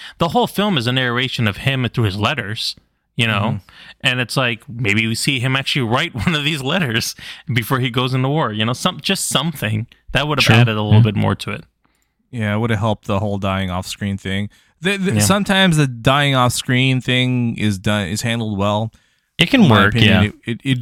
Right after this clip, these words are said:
Speaker 3: I agree.
Speaker 2: didn't really work in this. Like, I just, I felt no loss or no connection, really. And part of it was probably the performance of the actual guy anyway.
Speaker 1: Well,
Speaker 2: Which,
Speaker 1: and they moved on
Speaker 2: speaking
Speaker 1: from it pretty quickly. Like, even though they show
Speaker 2: Yeah.
Speaker 1: the funeral at the end, like, he announces the death, um, you can see him get upset.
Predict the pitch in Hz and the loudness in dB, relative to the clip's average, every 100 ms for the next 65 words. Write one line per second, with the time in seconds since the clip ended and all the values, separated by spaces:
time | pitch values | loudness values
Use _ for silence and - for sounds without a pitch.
0 | 117 123 127 - 131 117 110 107 101 101 | 2 0 4 4 4 4 2 0 0 -2
1 | 101 101 98 95 98 98 98 107 104 98 | -2 -2 -2 -2 -4 -4 -2 -4 -6 -10
2 | - - 113 - 110 110 107 104 98 98 | -12 -10 -10 -6 -6 -4 -4 -2 -2 -4
3 | 98 98 - 104 95 - 98 95 95 95 | -6 -10 -8 -10 -10 -8 -8 -8 -8 -8
4 | 101 - 147 139 107 - 104 95 - 87 | -10 -6 -4 -4 -6 -6 -6 -6 -10 -12
5 | 95 98 92 - 90 90 87 87 90 90 | -10 -8 -10 -10 -10 -10 -12 -10 -8 -6
6 | 92 85 85 - _ - _ 220 214 208 | -6 -8 -10 -14 _ -20 _ 0 0 0
7 | 196 196 180 160 120 185 120 - 117 110 | 0 0 2 2 0 0 -2 -2 -4 -2
8 | 143 - 120 104 110 _ 131 135 170 165 | -4 -4 -4 -4 -6 _ -2 -2 -4 -2
9 | 151 107 - - 131 127 120 117 113 131 | 0 2 0 0 0 0 0 0 0 -2
10 | - - - 135 127 107 - - _ - | -8 -20 -6 -2 -2 -4 -12 -20 _ -8
11 | 113 160 147 131 143 - 117 113 113 139 | -2 0 0 -2 -4 -4 -2 0 0 0
12 | 113 104 - - 110 117 107 110 107 - | -2 -6 -14 -4 0 0 0 0 0 -2
13 | 113 147 127 113 104 - 147 117 | 0 0 0 0 -2 -2 -2 -4